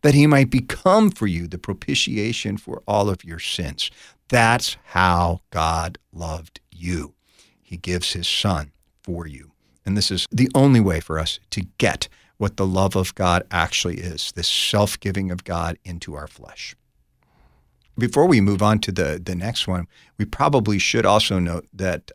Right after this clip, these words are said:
there is an alternate epistle, a traditional epistle for the day. It's slightly different from John,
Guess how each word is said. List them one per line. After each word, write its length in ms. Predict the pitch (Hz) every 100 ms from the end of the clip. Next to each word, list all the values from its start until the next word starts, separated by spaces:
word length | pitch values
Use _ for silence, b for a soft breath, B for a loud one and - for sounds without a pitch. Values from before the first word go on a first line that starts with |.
| _
there 200 | 110 101
is 240 | 101 98 -
an 100 | 101
alternate 440 | 92 98 127 147
epistle, 480 | 151 131 - 151 151
a 80 | 104
traditional 600 | 101 95 92 113 123 101
epistle 360 | 90 95 90 92
for 160 | - 98
the 120 | 87
day. 300 | 78 80 98 _ _ _ _
It's 140 | 127
slightly 380 | - 170 254 277
different 460 | 208 - 95 175 - _
from 600 | - 110 104 95 90 104 -
John, 400 | - 85 92 107